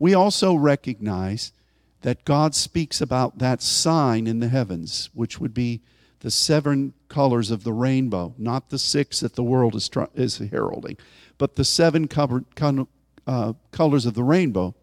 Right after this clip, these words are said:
And God said, "When you see that, I want you to remember my covenant. This is my covenant for the earth." So God had a covenant with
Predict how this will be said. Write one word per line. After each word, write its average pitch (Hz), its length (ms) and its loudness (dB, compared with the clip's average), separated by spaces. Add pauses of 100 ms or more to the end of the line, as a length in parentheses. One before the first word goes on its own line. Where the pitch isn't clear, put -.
(520)
And 127 180 0
God 156 220 4
said, 165 160 2
"When 156 160 2
you 156 100 2
see 226 300 2
that, 139 200 6
I 147 40 4
want 147 260 0
you 151 80 0
to 139 80 0
remember 143 320 2
my 139 180 0
covenant. 151 520 -2
This 156 200 -2
is 147 140 -4
my 147 160 0
covenant 156 500 -2
for 131 120 -4
the 139 180 0
earth." 180 400 -2 (840)
So 160 240 0
God 185 260 2
had 202 160 4
a 165 60 0
covenant 170 500 2
with 143 320 -2